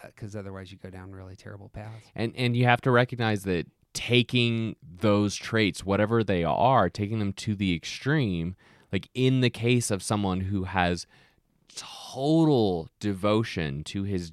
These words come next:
Speaker 2: duty and to the mission, you have a whole army like that. What happens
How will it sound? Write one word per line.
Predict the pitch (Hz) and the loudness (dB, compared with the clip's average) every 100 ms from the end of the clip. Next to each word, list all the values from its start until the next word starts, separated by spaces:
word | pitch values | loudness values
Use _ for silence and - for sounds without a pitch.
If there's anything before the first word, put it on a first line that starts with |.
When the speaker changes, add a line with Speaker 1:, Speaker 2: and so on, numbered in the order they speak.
| _ | _
Speaker 2:
duty | 95 98 113 120 120 | -2 -2 0 -2 -4
and | 64 90 95 | -4 -4 -4
to | - | -6
the | 90 90 | -6 -4
mission, | 87 107 - 57 52 69 98 _ _ _ _ _ _ - | -4 -4 -6 -8 -8 -10 -14 _ _ _ _ _ _ -4
you | 101 | 0
have | 107 98 | 2 2
a | 95 | -2
whole | - 120 113 | 0 0 2
army | 65 95 120 117 | 0 -2 -2 -2
like | 92 78 - | -2 -4 -4
that. | 80 76 76 90 - _ _ _ _ - | -6 -2 -2 -4 -10 _ _ _ _ -2
What | 127 | 0
happens | 139 165 185 98 85 78 - - | 2 0 0 0 0 -6 -12 -16